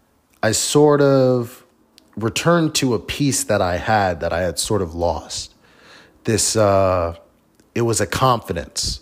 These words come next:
I would say. And now it's back. Maybe improved, or maybe something else took its place. Maybe this isn't the confidence I had before, but a new flavor slash version.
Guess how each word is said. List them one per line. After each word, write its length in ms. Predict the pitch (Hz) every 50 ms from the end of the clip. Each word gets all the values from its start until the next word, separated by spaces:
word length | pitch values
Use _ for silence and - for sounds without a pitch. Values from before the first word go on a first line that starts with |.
| - -
I 120 | 87 85
would 180 | 87 85 73 -
say. 340 | - - 80 73 69 - - _ _ _ _ _ _ _ _ _ _ _ _ _ _ _ _ _ _ _ _ _ _ _ _ _ _ _ _ -
And 120 | 92 95
now 140 | 92 82 92
it's 100 | 95 -
back. 400 | - 147 185 185 - - - - _ _ _ _ _ _ _ _ _ _ _ _ _ _ _ _ _ _ _ _ _ _ _ _ _ _ _ _ _ _ _ _ _ _ _ _ _ _ _ _ _ _ -
Maybe 280 | 98 104 104 104 110 107
improved, 600 | 104 104 - - 147 147 123 98 92 - - - -
or 60 | -
maybe 220 | 101 107 123 143 147
something 340 | - - 147 139 - 147 147
else 200 | 147 135 - -
took 180 | - - -
its 120 | - - -
place. 600 | - - 143 - - - - - - - - - _ _ _ _ - - - - _ _ _ _ -
Maybe 220 | 101 107 120 120 117
this 220 | 117 117 - -
isn't 580 | 123 113 113 107 101 95 90 - - - - - -
the 60 | 104
confidence 440 | - - 107 101 - - 98 87 -
I 120 | 92 87 82
had 200 | 90 90 82 82
before, 420 | 82 78 - 90 95 92 87 85
but 160 | 78 85 85
a 60 | 87
new 400 | 82 87 92 95 95 95 92 87
flavor 680 | 82 - - - 92 98 101 104 104 95 82 69 69 73
slash 840 | - - - - 80 80 78 76 - - - - - - - - - _ _ _ _ _ _ _ - - - _ _ _ _ _ _ _ _ _ - -
version. 760 | 104 104 107 104 101 92 82 85 71 73 - - - -